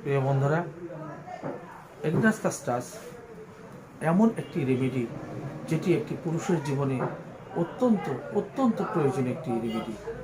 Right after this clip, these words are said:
কিন্তু আমাদের মহাত্মা শিক্ষাগুরু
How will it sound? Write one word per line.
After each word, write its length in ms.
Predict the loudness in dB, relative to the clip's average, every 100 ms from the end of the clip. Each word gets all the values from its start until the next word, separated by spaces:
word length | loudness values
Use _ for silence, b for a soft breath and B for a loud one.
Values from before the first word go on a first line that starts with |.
| -2 4
কিন্তু 320 | 4 4 0 -4 -8 -8 -10 -12 -12 -12 -12 -14 -14 -4
আমাদের 400 | 0 2 4 4 4 -6 -10 -10 -10 -14 -8 0
মহাত্মা 640 | 2 2 0 0 2 2 -4 -18 -20 -20 -20 -20 -20 -4
শিক্ষাগুরু 600 | -4 0 0 2 2 0